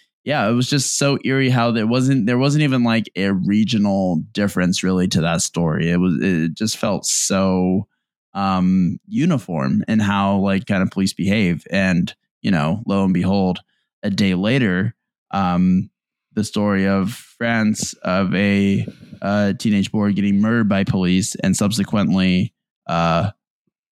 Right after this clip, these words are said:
you know, protests, mass protests popped off, and the French police declared war on their own people and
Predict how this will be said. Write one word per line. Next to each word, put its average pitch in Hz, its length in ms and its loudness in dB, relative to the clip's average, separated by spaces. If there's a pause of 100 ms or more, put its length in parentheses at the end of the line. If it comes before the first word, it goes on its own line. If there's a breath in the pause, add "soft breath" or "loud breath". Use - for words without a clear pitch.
(140)
you 98 80 0
know, 82 320 2
protests, 110 720 -2
mass 113 260 0
protests 92 520 0
popped - 440 -4
off, 87 440 -2 (100)
and 92 540 0 (1000)
the 110 80 -6
French 110 320 -2
police 120 240 0
declared 110 480 -2
war 117 260 0
on 107 160 0
their 104 160 0
own 107 160 2
people 98 640 -2 (480)
and 101 580 2